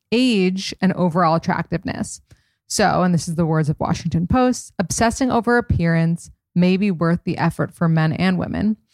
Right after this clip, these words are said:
but it's only slightly more rational for women to primp. And revealing that you're smart has big returns too. They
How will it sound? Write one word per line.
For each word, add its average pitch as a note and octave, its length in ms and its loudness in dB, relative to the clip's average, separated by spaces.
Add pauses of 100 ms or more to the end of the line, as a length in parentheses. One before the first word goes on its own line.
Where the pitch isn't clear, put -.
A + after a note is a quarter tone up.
(380)
but F#3 240 2
it's G3 240 -2
only F#3 240 0
slightly G#3 460 -2
more F3 320 2
rational D#3+ 420 -2
for E3 160 -2
women F#3 460 0
to E3+ 120 -2
primp. - 480 -4 (640)
And G3+ 100 4
revealing G3 380 2
that A#3+ 80 0
you're A#3+ 120 0
smart F3 340 0
has E3 160 2
big E3 240 -2
returns C#3+ 520 -4
too. B3 320 0
They F#3 260 -4